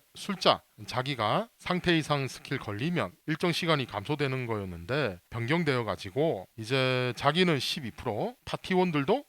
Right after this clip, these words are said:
상태 이상 감소가 된다고 합니다. 그래서 무조건 리버레이션 요정이 같은 파티에 있어야 돼. 이제 무조건 요정이 파티에 있어야 되는 겁니다. 요정을 리부트 많이 했네요.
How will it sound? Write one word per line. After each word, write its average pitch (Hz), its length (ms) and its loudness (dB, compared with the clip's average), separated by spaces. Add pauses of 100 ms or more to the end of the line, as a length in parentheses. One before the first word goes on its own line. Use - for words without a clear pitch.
상태 175 320 2
이상 147 280 0
감소가 110 360 -4
된다고 92 380 -8
합니다. 95 640 -8 (200)
그래서 120 200 -8
무조건 113 560 -2 (100)
리버레이션 156 640 4
요정이 107 540 -4 (200)
같은 151 640 -2
파티에 - 380 -4
있어야 98 380 -8
돼. - 120 -20 (120)
이제 113 100 -6
무조건 117 380 -4
요정이 120 480 -2
파티에 - 360 -4
있어야 120 220 -4
되는 87 220 -10
겁니다. 92 680 -10 (240)
요정을 202 340 0
리부트 180 340 -6
많이 160 260 0
했네요. 208 420 2